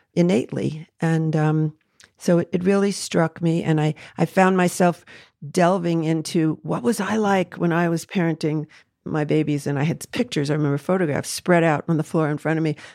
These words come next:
looking at them and trying to put myself back in time and, and recall it. And so it did resonate with me. And then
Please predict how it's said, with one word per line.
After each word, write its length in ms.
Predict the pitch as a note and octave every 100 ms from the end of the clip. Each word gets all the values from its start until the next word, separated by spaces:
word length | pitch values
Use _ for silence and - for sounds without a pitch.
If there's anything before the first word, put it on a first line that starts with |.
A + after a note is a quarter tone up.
| -
looking 360 | F#3 - E3
at 160 | D3+ -
them 140 | D3+
and 140 | D3 D3+
trying 320 | D#3+ D#3 D#3+
to 160 | E3 D3+ - _ _ -
put 160 | A3
myself 420 | F3+ E3+ F3 E3
back 280 | - D#3+ D#3
in 140 | E3 E3
time 440 | - E3 D3+ D3+
and, 220 | D3 C#3+ -
and 180 | D#3 D3+
recall 480 | D#3 - F3 F3
it. 140 | D3 - - - _
And 140 | - F#3+
so 160 | A3
it 180 | G3+ G3+
did 160 | B3+ G3+
resonate 600 | F3+ F3+ F3 E3 D3+ -
with 180 | D3
me. 220 | E3 D3 D3
And 160 | E3+ F3+
then 240 | F#3+ F#3+